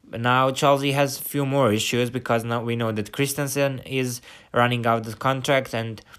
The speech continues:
few more, more players, and if they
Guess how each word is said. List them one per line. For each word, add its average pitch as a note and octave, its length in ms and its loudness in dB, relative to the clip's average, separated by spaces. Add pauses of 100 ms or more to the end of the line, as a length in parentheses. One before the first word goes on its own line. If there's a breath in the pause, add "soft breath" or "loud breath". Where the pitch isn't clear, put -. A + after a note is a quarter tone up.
(200 loud breath)
few C3 240 -2
more, B2 300 2
more D3 240 4
players, D3 540 2
and A#2+ 340 -4 (440 loud breath)
if C#3+ 220 0
they D3 380 4